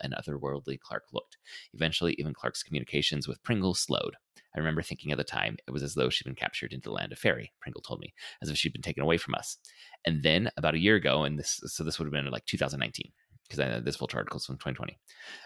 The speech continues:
"About a year ago, a dazzling manuscript unexpectedly arrived in Pringle's inbox. It was the most extraordinary thing," she said. "There was the book, complete. When Pringle read the first, uh, first read the new book, which required almost no revision at all, just the most delicate editing imaginable,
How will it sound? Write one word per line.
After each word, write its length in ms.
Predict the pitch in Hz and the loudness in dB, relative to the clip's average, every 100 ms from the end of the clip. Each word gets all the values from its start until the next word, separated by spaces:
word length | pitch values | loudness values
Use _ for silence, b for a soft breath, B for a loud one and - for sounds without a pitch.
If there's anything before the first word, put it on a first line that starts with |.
| B | B
"About 200 | 85 90 | 4 6
a 40 | |
year 160 | 92 113 | 8 8
ago, 240 | 101 90 - | 8 8 6
a 60 | |
dazzling 460 | 76 80 82 113 107 | 2 4 4 4 6
manuscript 480 | 92 85 - - - 90 | 6 6 4 0 0 0
unexpectedly 640 | 92 - 92 85 - 85 | 2 2 2 0 4 6
arrived 360 | 71 71 76 78 | 6 4 2 0
in 60 | |
Pringle's 340 | - 78 71 - | -4 -2 -2 -2
inbox. 420 | 82 67 - - - | -2 -2 -4 -6 -4
It 60 | 73 | -2
was 100 | 71 | 0
the 80 | |
most 200 | 76 67 | 2 2
extraordinary 500 | - - 80 85 82 | 0 0 2 4 4
thing," 200 | 80 - | 2 -2
she 120 | - - | -4 -2
said. 260 | 64 65 - | -2 -2 -4
"There 180 | - 73 | 0 2
was 180 | 71 78 | 2 0
the 80 | - | 0
book, 280 | - - - - | -2 -4 -18 -12
complete. 460 | - - - - - B B B | -8 -4 -4 -4 -12 B B B
When 120 | - | -2
Pringle 280 | 80 87 87 | 2 4 4
read 180 | 87 160 | 4 4
the 60 | |
first, 380 | 82 82 80 - - 80 | 2 0 0 -4 -2 2
uh, 380 | - 73 71 64 - - | 4 4 4 2 0 -2
first 340 | - 120 - | 4 4 6
read 120 | 90 | 4
the 60 | 82 | 4
new 180 | 80 110 | 4 6
book, 200 | 80 - | 4 2
which 120 | - | -8
required 280 | - 73 71 | -2 0 2
almost 240 | 69 - | 0 2
no 80 | 73 | 4
revision 380 | 90 87 87 87 | 6 6 4 2
at 100 | 73 | 2
all, 220 | 64 67 | 2 2
just 260 | 78 - - | 0 -4 -2
the 60 | |
most 180 | 53 - | -4 -2
delicate 340 | 55 - - - | -2 -2 -4 -6
editing 300 | 65 62 60 | -6 -4 -4
imaginable, 580 | 53 62 - 60 - | -2 -4 -4 -4 -4